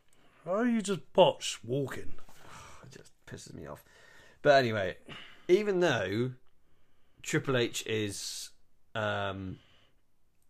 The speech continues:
Speaker 2: you know, supposedly trying to, "Ow, my knee hurts."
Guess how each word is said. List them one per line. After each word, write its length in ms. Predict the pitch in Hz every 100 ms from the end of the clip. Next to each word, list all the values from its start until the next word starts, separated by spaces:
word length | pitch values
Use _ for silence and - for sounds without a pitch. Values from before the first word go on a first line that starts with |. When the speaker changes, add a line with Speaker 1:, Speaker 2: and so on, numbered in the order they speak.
| -
Speaker 2:
you 120 | 143 117
know, 80 |
supposedly 600 | 95 - 127 113 120 107
trying 280 | 92 117 104
to, 260 | 92 98 87 - - - - - - - - - - - -
"Ow, 160 | 113 101
my 220 | 98 95
knee 180 | 101 98
hurts." 460 | 92 80 - -